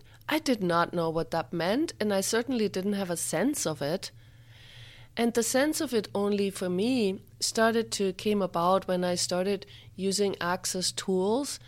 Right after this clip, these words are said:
and when I started to take classes with Doctor Dane here, and I was starting to receive some of his E S Cs. Those were the first things, the first energetic contribution to my body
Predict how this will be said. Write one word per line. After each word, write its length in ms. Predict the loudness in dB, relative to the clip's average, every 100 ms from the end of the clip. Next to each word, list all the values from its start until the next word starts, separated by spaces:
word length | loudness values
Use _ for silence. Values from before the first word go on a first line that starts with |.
| -20 -20 -14 -4
and 180 | -2
when 160 | 2 2
I 100 | 2
started 460 | 0 0 0 -2 -4
to 160 | -4
take 540 | -4 -2 0 0 -4 -12
classes 640 | -4 0 0 0 -2 -2
with 160 | -4 -2
Doctor 360 | -2 -2 -6
Dane 300 | -4 -4 -2
here, 520 | -4 -2 0 0 0 -4 -14 -16 -16 -8
and 420 | 0 4 6 4 2
I 100 | -2
was 180 | 0 -2
starting 580 | -2 -2 0 2 2 0
to 160 | 0 -2
receive 720 | -2 -2 -2 0 0 0 -2
some 280 | -4 0 0
of 160 | -2
his 260 | -4 -4 -6
E 200 | -6 -2
S 120 | -2 -2
Cs. 560 | -4 -6 -8 -8 -12 -14 -20 -20 -20 -20 -20 -20 -20 -20 -20 -2
Those 400 | 2 4 4 2
were 140 | 2
the 100 | 2
first 440 | -2 -2 -2 -2
things, 460 | -2 -2 -2 -4 -6 -12 -20 -20 -12 -4
the 100 | -2
first 380 | 2 2 2 2
energetic 600 | 0 0 2 2 2 -2
contribution 760 | -4 -4 -4 -4 -2 -2 -2
to 120 | -4 -4
my 180 | -4
body 600 | -4 -2 0 -2 -2 -8